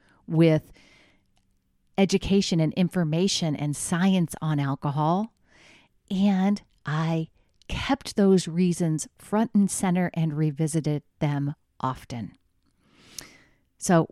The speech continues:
we're gonna talk about each piece of that, okay? Um, like I said, first of all, I had a lot of reasons and, uh,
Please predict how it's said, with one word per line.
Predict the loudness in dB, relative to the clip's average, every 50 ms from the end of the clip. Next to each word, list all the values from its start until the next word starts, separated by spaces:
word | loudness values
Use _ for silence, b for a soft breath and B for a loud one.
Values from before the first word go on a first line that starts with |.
| -4 -6
we're | 0 2
gonna | 2 4
talk | 4 2 0 0
about | 0 0 0 0
each | 0 -2 -4 -6
piece | -8 -6 -6 -6
of | -6
that, | -6 -8 -10 -12 -12 -10 -8
okay? | -6 -2 -2 -2 -2 -4 -6 _ _ _ _ _ _ _ _ _ _ _ _ _ -20 -20 -18 -4 0
Um, | 2 2 4 2 0 -2 -6 _ _ _ -18 -18 -18 -20 _ _ -2
like | 0 0 0 0
I | -2
said, | -2 0 0 0 -2 -2 -6 -14 -20 -20
first | -6 0 2 2 2 2 0
of | -2
all, | 0 0 0
I | 0
had | 0 -2 -4 -4
a | -4
lot | -4 -4 -2 -2 -2 -4 -4 _
of | -6 -4 -4 -6 -8 -14 _ _
reasons | -4 -4 -2 -2 -2 -2 -2 -4 -4
and, | -4 -2 -2 -2 -4 B B B B B B B B B B B _
uh, | -2 -2 0 0 -2